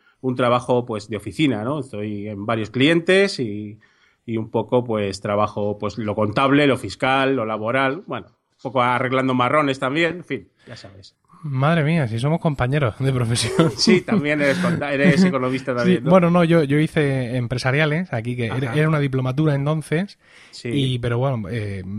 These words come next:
Speaker 2: lo que, el trabajo que yo hago es de contabilidad y de administración contable, en este caso de cosas relacionadas con el urbanismo. Es todo muy bonito en estos días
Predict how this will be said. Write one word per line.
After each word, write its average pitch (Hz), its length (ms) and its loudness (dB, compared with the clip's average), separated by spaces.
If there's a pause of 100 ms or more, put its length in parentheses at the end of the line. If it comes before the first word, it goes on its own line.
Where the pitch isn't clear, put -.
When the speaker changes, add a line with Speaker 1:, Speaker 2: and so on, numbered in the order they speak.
Speaker 2:
lo 110 160 -4
que, 110 160 -4
el 107 100 -8
trabajo 120 320 -4
que 123 80 -2
yo 123 80 0
hago 127 120 -2
es 127 40 -4
de 131 80 -6
contabilidad 113 680 -2
y 131 100 -2
de 101 200 -4
administración 104 540 -6
contable, 127 460 -4
en 120 80 -4
este 120 220 -6
caso 151 360 -2
de 120 120 -4
cosas 135 260 -4
relacionadas 127 380 -4
con 160 100 0
el 127 60 0
urbanismo. 113 480 0
Es - 80 -20
todo 127 240 -4
muy 120 160 -4
bonito 131 480 -2
en 170 80 -2
estos 113 280 -8
días 143 300 -4